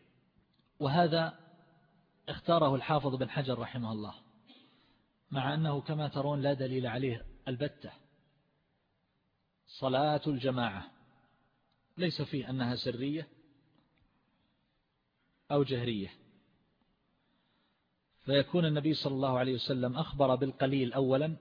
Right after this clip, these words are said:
خمس وعشرين، ثم أخبر بالكثير باعتبار تفاضل هذه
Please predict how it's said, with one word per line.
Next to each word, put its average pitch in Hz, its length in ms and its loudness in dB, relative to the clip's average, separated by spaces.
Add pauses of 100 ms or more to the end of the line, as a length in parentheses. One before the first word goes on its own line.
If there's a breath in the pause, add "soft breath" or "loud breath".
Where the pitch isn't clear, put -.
(120)
خمس 135 260 -4
وعشرين، 127 460 -2 (500)
ثم 147 220 0
أخبر 135 540 0 (720)
بالكثير 135 720 -4 (140)
باعتبار 139 600 -2 (1120)
تفاضل 147 520 2
هذه 131 500 0